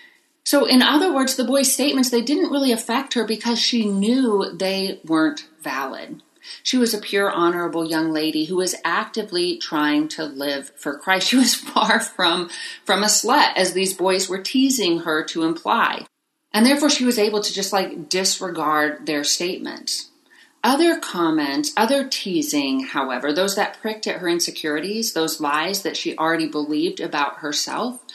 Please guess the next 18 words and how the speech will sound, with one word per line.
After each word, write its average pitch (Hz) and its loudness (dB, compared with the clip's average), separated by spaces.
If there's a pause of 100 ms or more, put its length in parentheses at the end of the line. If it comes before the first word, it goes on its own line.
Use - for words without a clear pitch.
(360)
those 277 2
statements - -2 (120)
she - -4
found 175 2
more 165 0
challenging 160 -2
to 147 -4
shrug 139 -4
off. - -4 (540)
And 202 0
the 208 -2
same 254 4
is 269 2
true 180 -4
for 160 -4
us, 156 0
which 180 -4
means 202 2